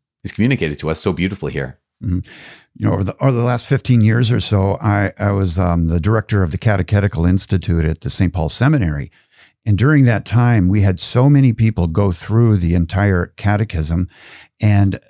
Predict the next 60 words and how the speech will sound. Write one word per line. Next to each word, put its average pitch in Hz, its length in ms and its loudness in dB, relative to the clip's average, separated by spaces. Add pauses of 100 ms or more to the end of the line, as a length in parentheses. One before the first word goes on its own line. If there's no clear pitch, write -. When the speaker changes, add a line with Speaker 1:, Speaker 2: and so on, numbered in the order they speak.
Speaker 2:
at 98 140 -2
the 107 60 0
beginning 135 360 2
of 120 80 0
the 95 80 -2
course, 87 340 -2
we'd 98 140 0
always 107 240 0
have 101 140 0
to 95 100 -2
explain 104 520 -2
the 87 80 -4
parts, - 800 -6
you 95 120 -2
know, 78 320 -2
of 117 200 0
the 95 100 0
catechism, 78 760 -6
the 85 120 -4
apparatus, 87 640 -2
as 78 160 -6
we 80 100 -4
call 78 300 -6
it, 78 80 -8
so - 140 -4
that 95 180 -2
they 107 140 -2
could 90 200 0
navigate 95 680 -2 (240)
more 98 180 -2
easily 87 520 0
and 95 120 0
see - 280 0
all 90 200 0
of 85 120 -4
the - 80 -8
treasures 90 580 -4
in 113 240 2
there. 87 220 0 (500)
And 117 160 2
this 110 160 0
new 139 160 4
Ascension 107 400 0
Catechism 98 480 -2
has 85 100 -2
done 90 200 -2
an 90 120 -2
incredible 87 600 -4
job 98 240 -2
with 101 140 -2
that. 87 120 -6
You 110 120 0
mentioned 107 320 0
color 107 280 -2
coding, 95 440 -2
and 95 80 2
you 101 80 2
can 92 180 -4
see 127 300 0
there, 82 340 0